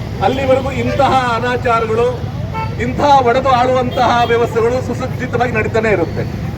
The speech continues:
ಇದು ಬರೀ ಶಾಂಪಲ್ ಅಷ್ಟೇ. ಈ ಎಲ್ಲದರ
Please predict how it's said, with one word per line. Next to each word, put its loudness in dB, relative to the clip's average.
ಇದು 0
ಬರೀ 4
ಶಾಂಪಲ್ 2
ಅಷ್ಟೇ. 2
ಈ -2
ಎಲ್ಲದರ 4